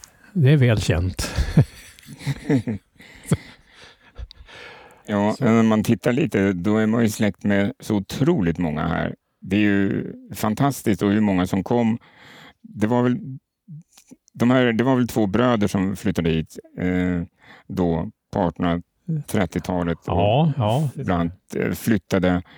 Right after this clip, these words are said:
Speaker 2: det som var affär på sextiotalet, eh, fram till sextiotalet.
Speaker 1: Ja.
Speaker 2: Eh, att de flyttade det, bland annat huset, hit.
Speaker 1: Ja, det var ett, eh,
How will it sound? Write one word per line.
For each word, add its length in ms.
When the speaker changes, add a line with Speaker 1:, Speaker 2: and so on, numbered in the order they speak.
Speaker 2:
det 260
som 160
var 260
affär 420
på 160
sextiotalet, 720
eh, 60
fram 280
till 120
sextiotalet. 760
Speaker 1:
Ja. 420
Speaker 2:
Eh, 60
att 140
de 120
flyttade 380
det, 220
bland 220
annat 180
huset, 360
hit. 360
Speaker 1:
Ja, 160
det 100
var 140
ett, 200
eh, 340